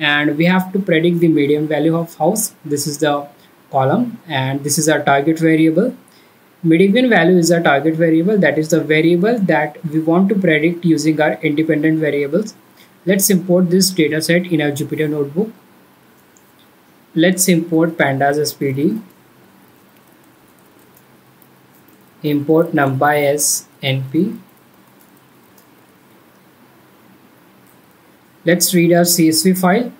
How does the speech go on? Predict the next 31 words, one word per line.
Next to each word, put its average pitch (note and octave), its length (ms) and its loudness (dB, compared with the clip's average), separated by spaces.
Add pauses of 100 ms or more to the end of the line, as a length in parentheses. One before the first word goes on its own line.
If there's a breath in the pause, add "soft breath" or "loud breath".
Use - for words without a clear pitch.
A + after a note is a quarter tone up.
(100)
I'll D3+ 220 0
make G3 220 2
one G3 440 0
object D#3+ 560 0
D C#3 220 0
F, G3 260 -4 (840)
and C#3+ 400 0
now D3+ 180 2
I D3+ 100 2
will D#3 180 0
call E3 260 0
the G3+ 160 2
method D#3 560 0 (840)
read F#3 400 0
underscore D#3+ 600 0
C D3 400 -2
S D3 180 -4
V E3+ 160 0
from C#3+ 440 -2
our C#3+ 140 -2
pandas, C#3 720 -2 (500)
and C#3 260 -4
I C#3 60 2
will D3+ 160 -2
pass D3+ 300 -2
my F3+ 100 4
C E3 220 -2
S D3 140 -8
V F3 80 -2
file F3 260 2
name F3 380 2